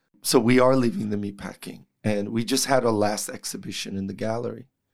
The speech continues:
after twenty years. And it was with William Strobeck, who did the movie,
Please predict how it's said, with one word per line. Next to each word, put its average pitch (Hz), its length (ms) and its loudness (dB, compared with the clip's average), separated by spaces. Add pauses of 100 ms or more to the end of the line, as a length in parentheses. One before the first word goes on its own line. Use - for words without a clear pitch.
(140)
after - 200 -10
twenty 113 640 -4
years. 123 460 -6 (680)
And - 80 2
it 113 40 4
was 110 160 0
with 110 120 -2
William 110 300 4
Strobeck, 104 640 0
who - 80 -16
did - 200 -12
the 110 80 -4
movie, 101 460 -2